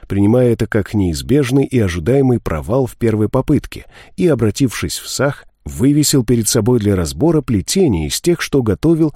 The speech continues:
к своей новой службе. Первые десять минут всё шло своим чередом, но стоило мне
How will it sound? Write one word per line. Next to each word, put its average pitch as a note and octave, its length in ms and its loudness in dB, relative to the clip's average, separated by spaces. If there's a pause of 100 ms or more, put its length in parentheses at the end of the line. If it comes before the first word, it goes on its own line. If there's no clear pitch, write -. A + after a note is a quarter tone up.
к - 60 -10
своей B2+ 380 2
новой A#2 360 2
службе. C#2+ 520 -8 (260)
Первые B2+ 440 2
десять A2 420 0
минут E2 380 0
всё - 340 -2
шло C#3+ 260 0
своим A2 320 0
чередом, E2+ 600 -4 (160)
но A#2+ 140 0
стоило F3 340 2
мне C#3 320 2